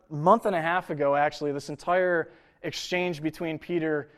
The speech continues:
and Jesus. Uh, I'm not gonna rehash the whole thing. Uh, if you want to, you can go ahead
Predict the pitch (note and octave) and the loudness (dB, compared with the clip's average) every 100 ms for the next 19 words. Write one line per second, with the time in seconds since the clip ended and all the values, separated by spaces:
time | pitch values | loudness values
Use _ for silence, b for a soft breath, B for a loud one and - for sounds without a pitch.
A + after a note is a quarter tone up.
0 | b C#3+ B2+ C#3 D#3+ D3+ C#3+ - - D3 | b -10 -8 -4 -2 0 -4 -6 -8 -4
1 | C#3 C#3 F#3 G3 G3 F3 D#3+ E3 E3 D#3+ | -2 0 4 4 2 -2 -2 4 6 6
2 | - C3+ D#3 D3 - E3+ D#3+ D3+ C3+ b | 4 -4 -2 -2 -2 -2 -2 -2 -8 b
3 | b b C3+ C#3 D3 F3 E3 F#3 F3+ - | b b -6 -6 -4 -2 2 2 0 -2
4 | F3+ E3 D#3+ E3 D#3+ E3 D#3 | -4 -2 2 6 8 8 8